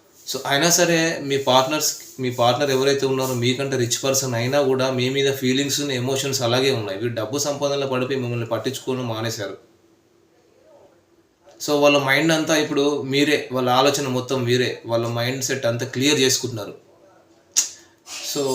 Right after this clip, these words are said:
నాకు మీ రిలేషన్‌షిప్ కావాలి, నేను చాలా ఇన్సెక్యూర్డ్‌గా ఫీల్ అవుతున్నాను, ఒక అభద్రతా భావంతో ఫీల్ అవుతున్నాను, నాకు ఈ రిలేషన్‌షిప్ ఒక లాంగ్ టర్మ్ రిలేషన్‌షిప్ కావాలి, ఒక సక్సెస్ కావాలి. ఎందుకంటే ఇక్కడ తను మీ నుంచి,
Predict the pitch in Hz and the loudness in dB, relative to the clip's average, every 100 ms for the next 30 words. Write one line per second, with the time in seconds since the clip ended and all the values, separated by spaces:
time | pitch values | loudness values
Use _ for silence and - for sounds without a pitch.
0 | 123 120 - - - - _ _ _ - | -4 -8 -14 -20 -20 -20 _ _ _ -10
1 | 131 143 139 143 135 135 147 - - 139 | 0 2 2 0 2 4 4 2 -2 -4
2 | - 127 127 131 120 95 131 123 123 131 | 0 4 6 4 2 0 -2 0 2 2
3 | 127 123 143 - 151 151 151 135 135 131 | 4 2 2 2 2 2 2 2 2 2
4 | 131 123 113 107 117 123 117 135 131 131 | 0 -2 -2 -4 -4 0 0 0 -2 -2
5 | 139 123 120 120 127 120 117 113 113 113 | -2 -2 -2 -2 -4 -4 -4 -6 -6 -6
6 | 120 117 117 131 127 123 123 120 120 117 | -4 -4 -2 -2 -2 -6 -6 -6 -4 0
7 | 127 139 139 127 123 123 127 120 - 113 | -2 -2 -2 0 0 0 -2 -6 -6 -2
8 | 117 113 104 117 120 113 143 131 - 117 | 0 0 -2 -6 -6 -4 0 0 2 2
9 | 117 113 117 - - _ - - _ - | 2 0 -2 -6 -16 _ -20 -20 _ -20
10 | - - 135 139 147 127 131 - - - | -20 -8 -4 -2 0 0 0 -4 -8 -8
11 | - - _ _ _ _ _ _ _ - | -8 -16 _ _ _ _ _ _ _ -20
12 | _ _ _ _ - - - 120 147 139 | _ _ _ _ -20 -20 -16 -6 0 2
13 | 139 139 143 143 143 - - _ - 147 | 4 6 6 4 0 -8 -20 _ -6 -2
14 | 151 147 147 147 156 156 | -2 0 -2 -2 0 2